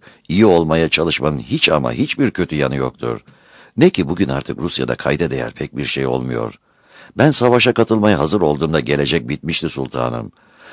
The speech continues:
Yaklaşık yüz yıllık sıcak ve soğuk savaş sadece Rusya'nın değil, dünyanın yüzünü değiştirmek içindi. Üçüncü milenyum içindi. Rusya tarihteki rolünü oynadı. Şimdi artık Intelligenti'nin rüyalarıyla gebe kalmak sırası Amerika'da.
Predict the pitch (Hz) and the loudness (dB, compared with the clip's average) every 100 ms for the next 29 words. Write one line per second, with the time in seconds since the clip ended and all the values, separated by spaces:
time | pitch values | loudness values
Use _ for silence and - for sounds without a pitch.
0 | - 98 135 135 135 135 78 110 92 104 | 0 4 4 6 4 2 0 0 0 -2
1 | 98 92 - 80 90 90 78 - 69 69 | 0 -2 -2 0 0 0 -4 -2 -2 -2
2 | - - 60 55 55 - - 80 73 76 | -4 -4 -2 0 -4 -6 -4 -2 -2 -4
3 | 73 - 69 69 60 62 55 87 90 80 | -4 -4 -4 -4 -4 -6 -4 -2 0 2
4 | 95 98 82 90 101 80 78 80 73 90 | 2 0 0 -2 0 0 -2 -2 -4 -4
5 | 71 69 62 60 55 - _ _ _ 131 | -6 -6 -6 -6 -8 -12 _ _ _ -2
6 | 131 170 175 170 139 98 73 71 69 73 | 0 2 4 6 6 4 2 -2 -2 -4
7 | 67 62 57 - - - - 104 - 117 | -2 -4 -6 -10 -20 -20 -2 -2 4 2
8 | 95 92 92 82 87 113 85 85 92 87 | 6 4 4 0 0 2 2 2 2 2
9 | 76 71 87 110 127 117 113 107 110 98 | 2 0 0 0 4 4 4 0 -2 0
10 | 101 80 107 117 98 95 82 87 80 80 | 0 2 2 2 0 0 2 4 4 2
11 | - 80 67 73 98 82 80 87 - 78 | 2 0 2 2 4 2 2 0 0 -4
12 | - 71 73 82 - 58 57 | 0 0 0 -2 -2 -4 -6